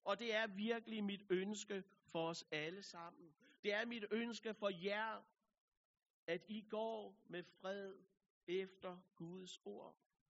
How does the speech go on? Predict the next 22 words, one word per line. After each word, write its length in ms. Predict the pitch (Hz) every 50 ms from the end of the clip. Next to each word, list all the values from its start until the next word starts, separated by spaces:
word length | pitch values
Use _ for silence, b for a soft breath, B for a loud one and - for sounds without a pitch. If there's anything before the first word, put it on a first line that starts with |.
| _ _ _ _ _ _ _ _ _ _ _ _ _ _ _ _ _ _ _ _ _ _ _ _ _ _
Hvad 120 | 214 226
er 140 | 208 214 226
det, 140 | 226 233 202
der 80 | 214
har 160 | 190 185 185 180
kendetegnet 840 | - 190 202 190 190 208 214 202 - 185 170 165 160 160 160 156
K 60 | - 185
V 440 | 196 196 185 185 175 175 185 196
S 160 | 190 - - _ _ _ _ _ _ _ _ _
i 80 | - 170
to 280 | - - 214 208 208 202
tusind 480 | - - 208 202 214 196 - - 185
og 120 | 160 131 120
atten? 460 | 127 139 151 - - 160 156 - _ _ _ _ _ _ _ _ _ _ _ _ _ _ _ _ _ _ _ _ _ _ _ _ -
Jeg 120 | 180 185
tænker, 280 | - 240 226 233 233 220
det 140 | 202 202 190
er, 140 | 196 214
at 100 | 214 202
Kristus 440 | - - 208 220 220 214 - 214 -
er 60 | 196
blevet 220 | 175 - 175 170